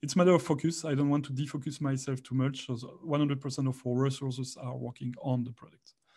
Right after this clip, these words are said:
And also it's because I like the fact that, uh, people are independent and having different associations that are independent, because I think it reduces frictions.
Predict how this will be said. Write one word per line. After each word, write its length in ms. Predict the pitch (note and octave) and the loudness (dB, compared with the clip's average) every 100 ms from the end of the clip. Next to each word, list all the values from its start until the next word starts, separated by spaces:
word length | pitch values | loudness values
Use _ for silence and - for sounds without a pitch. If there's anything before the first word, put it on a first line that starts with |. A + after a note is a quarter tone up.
| _ _ _ _ _ - | _ _ _ _ _ 0
And 280 | C#3 C#3 F3 | 2 4 4
also 340 | D3+ D3 E3 | 2 4 4
it's 180 | D3 - | 4 0
because 340 | C#3+ D3 D3+ | -2 0 2
I 60 | C#3+ | 4
like 380 | C#3 D3 D3+ D3 | 6 6 4 0
the 80 | |
fact 400 | C3 - C#3+ C#3 | -4 0 0 0
that, 260 | C3+ B2+ - | -4 -4 -2
uh, 80 | B2+ | -2
people 300 | - B2+ C3+ | -2 -2 -2
are 140 | B2+ | 0
independent 720 | C#3+ C3 B2 B2+ A#2+ B2 C3 - D#3 | 2 2 0 -2 -4 -4 -6 -12 -12
and 220 | C3+ C3 | -6 -6
having 240 | C3 A#2+ B2+ | -4 -4 -6
different 280 | B2+ B2+ | -4 -6
associations 600 | C#3+ - C3+ C3+ C3+ C3+ | -4 -8 -8 -8 -6 -6
that 80 | A#2+ | -6
are 60 | C#3 | -4
independent, 520 | C3 B2 C3 C3+ D3 | -4 -4 -4 -4 -2
because 280 | C3+ D3 C#3 | -2 0 0
I 60 | |
think 240 | B2+ D3 C#3 | 0 -2 -4
it 120 | C3 | -4
reduces 300 | B2+ C3 B2 | -4 -2 -4
frictions. 520 | - B2+ - B2+ - | -8 -10 -12 -16 -20